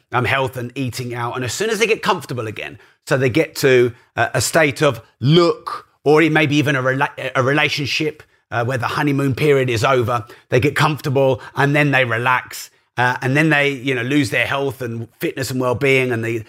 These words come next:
they get overweight or unhealthy. Uh, and then only when the pain gets too much do they then start to diet again. So they have this cyclical,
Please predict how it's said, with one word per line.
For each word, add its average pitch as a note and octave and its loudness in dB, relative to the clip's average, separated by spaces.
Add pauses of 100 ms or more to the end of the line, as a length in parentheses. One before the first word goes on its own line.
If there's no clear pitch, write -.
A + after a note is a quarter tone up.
(140)
they A#2+ 2
get C#3+ -2
overweight C3 0
or A2+ -6
unhealthy. B2+ -4 (240)
Uh, C3 -2
and C#3+ 2
then C#3+ 2 (180)
only D3+ 2
when C#3+ 2
the C3+ -2
pain D3 0
gets C3 -2
too D3 0
much C#3 0
do D3+ 0
they C3 2
then C3 -2
start C3+ 0
to B2 -6
diet B2 0
again. G#2 -8
So D#3 -6
they F3 0
have E3+ 0
this D#3+ -4
cyclical, A#2+ -4